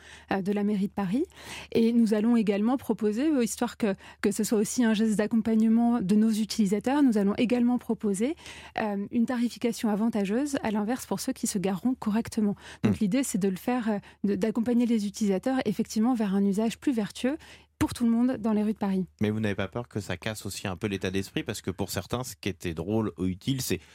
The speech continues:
Speaker 2: je la prends, je la pose n'importe comment, puis j'en prendrai une autre après ».
Speaker 1: Hmm.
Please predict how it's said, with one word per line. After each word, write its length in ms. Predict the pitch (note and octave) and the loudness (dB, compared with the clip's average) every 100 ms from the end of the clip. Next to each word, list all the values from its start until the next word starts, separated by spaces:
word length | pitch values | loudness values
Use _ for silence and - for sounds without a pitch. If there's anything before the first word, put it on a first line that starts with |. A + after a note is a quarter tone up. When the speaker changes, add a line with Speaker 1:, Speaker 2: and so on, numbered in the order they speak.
| - | -20
Speaker 2:
je 140 | - E2 | -6 -6
la 80 | |
prends, 240 | D2+ A2 G#2+ | -4 -6 -4
je 80 | F2+ | -6
la 80 | |
pose 200 | E2 F2+ | -6 -6
n'importe 400 | F2 D#2+ D#2+ - F2 | -4 -6 -6 -6 -4
comment, 280 | F2 G#2+ | -4 -4
puis 120 | A2+ F2+ | -4 -6
j'en 120 | D#2+ | -4
prendrai 300 | F2 E2 F2 | -4 -4 -2
une 80 | F2+ | -2
autre 100 | G#2+ | -4
après ». 300 | G#2 G2+ F2+ _ | -6 -8 -10 _
Speaker 1:
Hmm. 140 | A#3 | -2